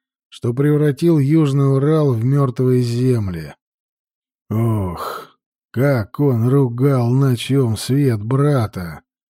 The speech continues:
решившего расконсервировать проект "Небо". В космос ему захотелось. Молодость вспомнил.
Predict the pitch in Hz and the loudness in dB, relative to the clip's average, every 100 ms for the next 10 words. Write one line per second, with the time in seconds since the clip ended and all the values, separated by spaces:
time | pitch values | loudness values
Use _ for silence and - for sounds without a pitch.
0 | _ _ _ - 98 123 - 147 139 - | _ _ _ -10 -4 -2 -2 -2 -2 -2
1 | 131 127 120 131 - 135 120 - 127 120 | -2 0 0 -2 -2 -2 -2 -2 -2 0
2 | 139 170 160 151 139 - 123 120 135 139 | 2 2 4 2 0 -2 -2 0 0 0
3 | 113 127 127 131 127 110 92 80 73 _ | -2 -2 0 2 0 -2 -6 -10 -14 _
4 | _ _ _ _ _ _ _ - - 202 | _ _ _ _ _ _ _ -20 -4 0
5 | 156 127 - 85 - 95 104 98 104 123 | 2 0 -4 -10 -8 -6 -4 -4 -2 -2
6 | 131 113 120 104 80 67 - - _ _ | -2 -2 -4 -4 -6 -12 -16 -18 _ _
7 | _ _ _ - 120 151 139 107 92 87 | _ _ _ -2 2 4 4 0 -4 -8
8 | - - - - 127 110 85 76 69 | -12 -10 -12 -2 0 0 -4 -14 -18